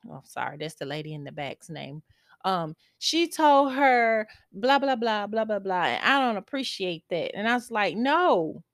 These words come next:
I told her stuff too." You know me, I'm just gonna be real with it 'cause it wasn't a big deal. It was out of kindness and love, just trying to help her. I said, "No,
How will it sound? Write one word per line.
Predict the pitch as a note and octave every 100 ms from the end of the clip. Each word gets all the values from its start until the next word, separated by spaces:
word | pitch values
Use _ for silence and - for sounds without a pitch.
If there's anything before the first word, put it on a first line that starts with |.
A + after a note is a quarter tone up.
| _ _ _ G#3
I | A#3+
told | D#4 E4+ D4+ C4
her | A#3+
stuff | - - A3+ F#3
too." | - E4+ D4
You | B3
know | D#4+ D4 D4
me, | D4 F4+ F4 C#4
I'm | F#4 F4 D#4
just | D#4
gonna | D#4+ D4
be | B3 B3
real | A3 B3+ F4+ F4+
with | D4
it | C4 B3
'cause | D4+ A#3 - - -
it | -
wasn't | D4 F4 E4+ D4
a |
big | A3+ C4 F#3+
deal. | A3 C#4+ C#4
It | F#3+ A3+
was | A#3 -
out | A3+ A#3
of | -
kindness | - C4+ C#4 A3+ A3
and | F#3 F#3
love, | A#3 C4 A3+
just | - G#3
trying | - G3 F3+
to | -
help | F#3+ C#4 C#4
her. | A3+
I | G3
said, | A#3+ A#3+ G#3+
"No, | A3+ G4 -